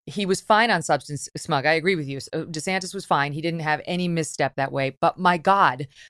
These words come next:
the weird smile. I owe an apology to Canadian Debbie, my producer, who yesterday I <laughs> mocked because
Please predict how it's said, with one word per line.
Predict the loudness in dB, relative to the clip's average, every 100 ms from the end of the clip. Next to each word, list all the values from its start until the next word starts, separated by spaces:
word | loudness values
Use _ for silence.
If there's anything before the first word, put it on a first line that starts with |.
| _
the | 2
weird | 2 2 0 2
smile. | 0 0 _ 2
I | 4 4
owe | 2
an | 0
apology | 0 2 2 0 -4
to |
Canadian | -4 -2 -2 0
Debbie, | 2 2 2 -6
my | -2 -2
producer, | 0 0 0 -2 -4 _ -14 -2
who | 2
yesterday | 4 2 2 4
I | 4
<laughs> |
mocked | 2 2 0 -4
because | -4 2 2